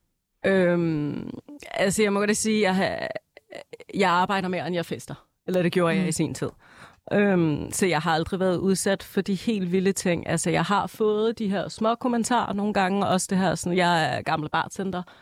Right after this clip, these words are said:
Speaker 1: så har det været sådan noget, "Gud, en kvinde bag baren." Og sådan
Speaker 2: Mm.
Speaker 1: noget, det ved, bare sådan lidt sådan en, "Gud, kan en kvinde også det her?" Hvor man altid er sådan, "Øh." Jeg, øh, jeg blev overfaldet på arbejde tilbage i to tusind og seksten.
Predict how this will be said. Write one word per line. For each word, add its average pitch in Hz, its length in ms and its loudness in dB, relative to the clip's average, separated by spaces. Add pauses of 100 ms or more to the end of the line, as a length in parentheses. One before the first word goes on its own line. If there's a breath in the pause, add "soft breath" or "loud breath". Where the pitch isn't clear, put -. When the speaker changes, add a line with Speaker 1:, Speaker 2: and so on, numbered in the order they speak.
(260 loud breath)
Speaker 1:
så - 100 0
har 202 60 4
det 185 120 2
været 170 200 4
sådan - 100 0
noget, 170 240 2
"Gud, 226 200 4
en 208 80 2
kvinde 175 240 2
bag 151 180 0
baren." - 260 -4 (320)
Og 220 80 0
sådan 202 100 4
Speaker 2:
Mm. 180 60 4
Speaker 1:
noget, 156 200 0
det 165 80 -2
ved, 160 100 0
bare 208 180 2
sådan 196 180 0
lidt 175 180 0
sådan 175 240 2
en, 170 60 4
"Gud, 190 200 2
kan 190 160 0
en 185 100 0
kvinde 160 320 0
også 147 140 -6
det - 100 -6
her?" - 180 -6
Hvor - 160 -2
man 156 160 2
altid 156 280 0
er 147 100 0
sådan, 147 300 -4 (560 loud breath)
"Øh." 143 120 4 (680 loud breath)
Jeg, 156 440 2
øh, 147 280 0
jeg 170 100 2
blev 196 120 2
overfaldet 214 440 0
på 208 80 -4
arbejde 185 460 0
tilbage 175 580 0
i 180 340 -2
to 190 180 0
tusind 180 300 0
og 180 60 2
seksten. 165 680 0